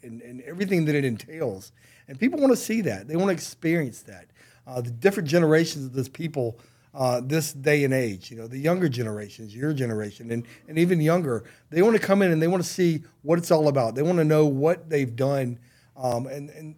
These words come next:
and they wanna know what, what's happening. Um, one thing that's really neat that I've seen, I've seen a lot of the older generations, they wanna bring their grandkids in. They wanna, they want their grandkids to come and see, you know, what it was like when they were younger. And it really blends, blends the heritage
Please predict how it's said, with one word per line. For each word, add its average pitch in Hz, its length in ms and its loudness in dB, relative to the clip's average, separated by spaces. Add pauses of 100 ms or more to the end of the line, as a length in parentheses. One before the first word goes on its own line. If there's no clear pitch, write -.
and 156 240 -16 (440)
they 156 100 0
wanna 196 160 2
know 180 120 6
what, 185 240 2
what's 185 200 0
happening. 123 540 -2
Um, 131 300 -2 (800)
one 185 220 2
thing 214 180 4
that's 170 200 0
really 170 200 6
neat 185 220 4
that 143 280 -4
I've 175 160 4
seen, 147 280 0
I've 135 120 0
seen 190 140 0
a 170 80 4
lot 165 220 6
of 151 100 2
the 147 160 2
older 170 260 2
generations, 117 720 -2 (280)
they 147 80 -4
wanna 170 160 4
bring 170 180 4
their 170 120 4
grandkids 120 640 -4
in. 98 120 -16
They 101 100 -14
wanna, 151 180 -2
they 151 160 -2
want 170 140 0
their 143 80 -4
grandkids 147 400 -2
to 139 60 -8
come 131 380 -6 (260)
and 131 80 -18
see, 131 360 0 (260)
you 139 100 -14
know, 127 100 0
what 131 320 0
it 208 60 6
was 147 180 0
like 147 360 0
when 135 100 -4
they 135 100 2
were 123 100 2
younger. 113 440 -6 (360)
And 139 80 -14
it 139 60 0
really 185 260 6
blends, 156 420 0
blends 160 520 0
the 131 100 -2
heritage 120 720 0